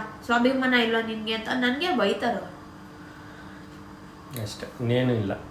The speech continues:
Speaker 2: ಸುಮ್ನೆ ಕಾಮೆಂಟ್‌ಗಳು ಹಾಕಕ್ ಹೋಗ್ಬೇಡಿ. ಸುಮ್ನೆ
Speaker 1: ಮನೆ
Speaker 2: ಬೇ-,
Speaker 1: ಆಳ್
Speaker 2: ಯಾರು
Speaker 1: ಕೆಲ್ಸ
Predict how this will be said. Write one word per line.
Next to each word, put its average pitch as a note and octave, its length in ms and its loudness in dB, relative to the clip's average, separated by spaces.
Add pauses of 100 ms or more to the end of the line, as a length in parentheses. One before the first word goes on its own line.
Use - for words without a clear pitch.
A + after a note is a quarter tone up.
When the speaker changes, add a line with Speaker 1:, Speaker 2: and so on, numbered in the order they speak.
(440)
Speaker 2:
ಸುಮ್ನೆ C#3+ 360 4
ಕಾಮೆಂಟ್‌ಗಳು A#2+ 520 4
ಹಾಕಕ್ G#2 280 2
ಹೋಗ್ಬೇಡಿ. F#2+ 500 -2 (420)
ಸುಮ್ನೆ A#2+ 260 8
Speaker 1:
ಮನೆ - 120 12
Speaker 2:
ಬೇ-, - 100 12
Speaker 1:
ಆಳ್ - 60 12
Speaker 2:
ಯಾರು C3+ 300 12
Speaker 1:
ಕೆಲ್ಸ B2 100 10